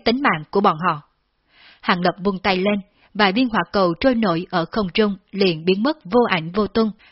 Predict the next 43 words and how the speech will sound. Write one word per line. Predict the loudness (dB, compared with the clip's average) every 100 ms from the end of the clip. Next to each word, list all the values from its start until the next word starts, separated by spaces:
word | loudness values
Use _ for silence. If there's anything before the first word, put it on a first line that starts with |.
| -14
sau | -6 -2
đó | 0 0 -2 -10 _ _
cực | -2 0
kỳ | 0 0 0
lạnh | -2 -2 -2
lùng | -4 -4
nói. | -8 -8 -12 _ _ _ _ _ _
Thấy | -2 0
Hàng | 0 -2
Lập | -4 -6 _
bỏ | -2 0
đi | 2 0
tư | 2 -2 0
thế | -4
công | -2 -4 0
kích, | -2 -4 _ _ _
hai | 0 0
phụ | 2 0
tử | 0 0
môn | 0 0
chủ | 0 -2
ngũ | 0 -2 -2
sắc | -6 -4
môn | 0 -2 -4 _ _
đồng | -2 -2
thời | -2 0 0 -2
thở | -4
phào | -2 0 -2
một | 0 -2 0
hơi | -2 -2
nhẹ | -2 -4
nhõm. | -6 -6 -12 _ _ _ -20 -2
Tối | 0 2
thiểu | 0 0
mạng | -2 -2
nhỏ | -4 -6 -12 _
tạm | -2 0
thời | -2 -2 -2
được | 0 -2 0
bảo | -4
vệ. | -2 -4 -4 -10 _ _ _ _
Bọn | 0 0
họ | 0 0 0